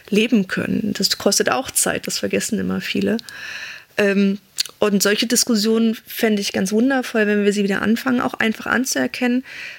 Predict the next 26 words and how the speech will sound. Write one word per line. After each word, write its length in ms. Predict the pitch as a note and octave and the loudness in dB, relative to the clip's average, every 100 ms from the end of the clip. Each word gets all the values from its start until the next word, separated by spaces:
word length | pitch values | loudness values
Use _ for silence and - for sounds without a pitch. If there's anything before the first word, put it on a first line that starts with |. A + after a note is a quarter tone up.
| - - | -8 -2
dass 160 | A3 | 0
eben 380 | G#3+ A3 G#3+ G#3 | 2 2 2 0
die 140 | A3 | 2
Sorgearbeit, 920 | G#3 G#3 B3 C4 - C4 C4 C4+ C#4 A#3+ | 2 2 0 -2 -2 -2 0 -2 -2 -2
die 80 | |
Sorge 340 | A3+ A3+ A3+ - | 0 2 0 0
um 240 | A#3+ A#3+ | 2 2
unsere 520 | A#3+ A#3 A3+ A#3+ A#3+ A#3 | 2 2 2 2 0 0
Kinder, 640 | - C4 C4 C4 B3+ - | -2 0 2 2 0 0
Alten, 460 | A3 A#3 - G#3+ | -2 -2 -2 -2
Kranken 800 | - - A3 A#3 B3+ B3 A#3 C4+ - - - - _ - | -2 -4 -2 0 0 0 0 0 -8 -20 -20 -20 _ -6
eigentlich 380 | - G#3+ A#3 - | -4 0 0 0
n-, 80 | A#3 - | 0 0
Aufgaben 420 | A3 - A#3 A#3 | -2 0 0 2
sind, 220 | A#3+ A#3 | 2 2
die 60 | B3 | 2
uns 140 | A#3 | 2
alle 380 | - B3 G#3+ G#3 - | 2 2 0 -2 -4
angehen 560 | G3 F#3+ F#3 F3+ F#3+ F#3+ | -4 -4 -4 -8 -8 -10
und 320 | G#3 G#3 - | -12 -14 -12
an 160 | G#3+ G#3 | -6 -2
denen 180 | G#3 G3+ | -2 0
alle 180 | G#3 G#3 | 0 0
beteiligt 520 | A3+ A#3 A#3 A3 - | 0 0 0 -2 -6
werden 240 | F#3 F#3 | -8 -8
sollten. 280 | F#3 G3 | -8 -10